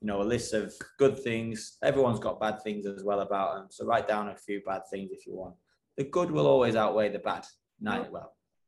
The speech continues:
Speaker 1: ninety-nine percent of the time,
Speaker 2: Mm-hmm.
Speaker 1: uh, will always outweigh the bad, you know?
Speaker 2: Mm-hmm.
Speaker 1: I'm a kind person. I'm, you know, happy. I'm this and this and this, as opposed to,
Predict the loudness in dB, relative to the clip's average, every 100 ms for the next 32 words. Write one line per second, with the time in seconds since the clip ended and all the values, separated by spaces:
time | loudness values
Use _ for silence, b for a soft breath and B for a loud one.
0 | _ _ -4 -2 -2 -4 -4 -4 -6 -8
1 | -8 -8 -14 -16 -10 -10 -10 -16 _ b
2 | b -8 -6 -4 -4 -4 -4 -6 -8 _
3 | _ _ _ _ 2 4 4 2 -4 -6
4 | -8 -10 -12 -16 -16 -18 -18 -12 -12 -14
5 | _ -8 -6 -6 _ _ _ -10 -10 -8
6 | -6 -6 -8 -10 -10 -10 -14 -16 -18 -20
7 | -20 _ _ _ _ _ -20 -16 -16 -18
8 | _ _ _ -8 -8 -6 -6 -6 -10 -16
9 | -20 -16 -14 -14 -18 -20 _ _ -20 -16
10 | -12 -12 -12 -16 -18 _ _ _ -10 -8
11 | -4 -4 -4 -6 -6 -6